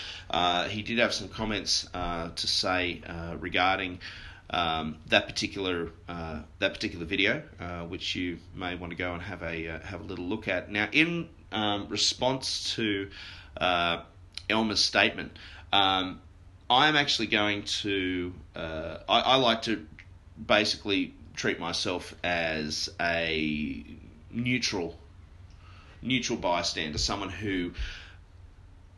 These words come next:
is gonna basically try everything and anything just to try and show you guys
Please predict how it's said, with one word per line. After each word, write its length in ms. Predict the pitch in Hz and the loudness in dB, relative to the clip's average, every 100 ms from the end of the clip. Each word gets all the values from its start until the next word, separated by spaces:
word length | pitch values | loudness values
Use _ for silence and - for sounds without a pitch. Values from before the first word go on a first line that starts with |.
| - - - | -20 -6 2
is 160 | 123 | 2
gonna 220 | - 131 117 | 4 4 6
basically 340 | 113 113 110 | 4 4 0
try 300 | - 117 110 | 2 4 4
everything 400 | 107 107 104 101 | 4 0 -2 0
and 100 | 95 | 2
anything 440 | 95 104 107 90 | 2 0 -2 -6
just 180 | 90 - | -6 -6
to 80 | 87 | -6
try 280 | - 101 92 | -4 -2 -2
and 200 | 87 - - - - - | -4 -10 -16 -18 -12 -2
show 240 | - 101 | 2 4
you 240 | 95 131 | 4 4
guys 560 | 131 82 80 110 - - | 4 2 2 0 -2 -6